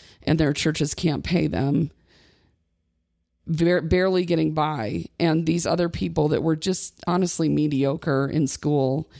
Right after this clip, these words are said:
are getting large churches. And so is that, as I was observing that system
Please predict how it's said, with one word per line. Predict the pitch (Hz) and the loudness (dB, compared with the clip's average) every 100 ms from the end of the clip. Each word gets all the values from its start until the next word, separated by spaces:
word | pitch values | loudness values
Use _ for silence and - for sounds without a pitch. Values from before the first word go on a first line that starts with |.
| - - - | -20 -12 -2
are | 170 | 0
getting | 160 156 151 139 - | 2 2 2 2 0
large | - 151 143 156 - | 0 0 0 -2 -4
churches. | 143 143 - 71 - 160 - _ - - - _ - | -2 -2 -2 -4 -2 -4 -8 _ -20 -20 -20 _ 0
And | 190 | 2
so | 233 208 | 4 2
is | 196 170 | 2 2
that, | 180 185 - | 2 2 0
as | 170 165 | -2 0
I | 170 170 | 0 0
was | 170 160 | 0 0
observing | 156 156 156 160 165 160 151 | -2 -2 -2 0 0 -2 -2
that | 147 - | -4 -4
system | - - 175 - 202 202 214 | -2 -2 -2 -2 -2 0 -2